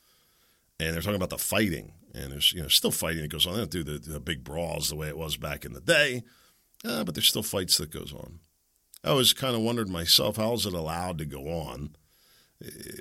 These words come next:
you know, it's, it's assault taking place on T V. I don't think it's a good thing, never have, really. Fun to watch at times, yes. As I get older especially,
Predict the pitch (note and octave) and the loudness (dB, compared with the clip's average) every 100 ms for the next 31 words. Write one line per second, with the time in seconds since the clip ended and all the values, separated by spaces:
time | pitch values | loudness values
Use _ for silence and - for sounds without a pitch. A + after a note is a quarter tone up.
0 | - - - - - E2+ D#2+ E2 C#2 - | -14 -14 -14 -14 -8 -6 -4 -4 -4 -6
1 | - D2+ C#2 - D2 - - G#2 G2+ - | -6 -4 4 4 8 8 8 8 2 -2
2 | _ _ G2 E2 E2+ - E2+ - D2+ D2+ | _ _ -4 -2 -4 -2 2 4 4 0
3 | E2+ E2+ B1 - A3+ F3+ F2 D2 D2+ C#2+ | 0 -2 -2 2 4 4 2 -2 0 0
4 | A#1+ C#2 - G2 G2 A2+ G#2 D#2 E2+ D#2+ | -2 -8 -4 -2 -2 -2 -2 -2 -2 -2
5 | C#2+ C2 C2 D2+ F#2 - - - _ - | -4 -6 -6 -4 -6 -10 -20 -20 _ 0
6 | C3 G#2 D2+ F2+ G#2 - D2+ D#2 D2 D2 | 2 2 0 0 0 -2 -2 -4 -2 -4
7 | C2+ F2 F2+ F2+ - - F2 F#2 G2+ F2+ | -4 -4 -2 2 2 0 -4 -4 -4 -4
8 | D#2 G2+ E2+ C#2 - - E2+ E2 C2 C#2 | -4 -4 -4 -2 0 0 -2 -2 -4 -6
9 | - | -8